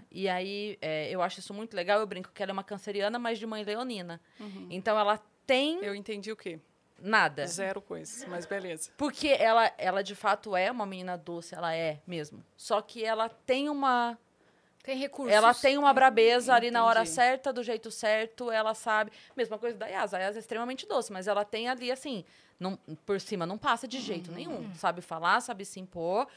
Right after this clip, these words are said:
Speaker 1: com a doçura, mas com firmeza, sabe?
Speaker 2: Uhum.
Speaker 1: Eu, a,
Speaker 3: Mas
Speaker 1: bom,
Speaker 3: foi
Speaker 1: o meu
Speaker 3: uma
Speaker 1: lado doce eu
Speaker 3: construção
Speaker 1: comi,
Speaker 3: também.
Speaker 1: né? Que tem aquela, eu tinha um lado doce, mas eu comi.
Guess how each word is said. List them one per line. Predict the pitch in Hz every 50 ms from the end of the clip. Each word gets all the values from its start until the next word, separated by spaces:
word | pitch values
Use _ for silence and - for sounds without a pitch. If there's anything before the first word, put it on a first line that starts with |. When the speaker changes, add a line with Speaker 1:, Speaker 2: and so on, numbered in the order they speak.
| - - - - _
Speaker 1:
com | - - 254 254 247
a |
doçura, | 233 214 214 208 - - - 214 208 220 233 240 269 330 370 349
mas | 269 247 240 -
com | - 254 247 247
firmeza, | - 254 269 311 330 254 190 170 160 160 156 147 - _ _ _
sabe? | _ - - 190 196 240 165 160
Speaker 2:
Uhum. | 160 160 - - - - _ _ - 202
Speaker 1:
Eu, | 196 208 214 233 240 -
a, | - 202 202
Speaker 3:
Mas | - 202 208
Speaker 1:
bom, | 196
Speaker 3:
foi | 220
Speaker 1:
o | 214
meu | 214 226
Speaker 3:
uma | 233
Speaker 1:
lado | 233 240 240 240
doce | 208 240 233 262
eu | 254 233
Speaker 3:
construção | 196 185 190
Speaker 1:
comi, | 190 180 214
Speaker 3:
também. | 190 185 180 190
Speaker 1:
né? | 190
Que | - - 196
tem | 180 - 190
aquela, | 180 - 196 190 170 -
eu | - 190
tinha | 214 226 220
um | 214
lado | 208 208 208
doce, | 190 226 403 240
mas | 240 233
eu | 240 240
comi. | 240 240 294 269 262 214 185 170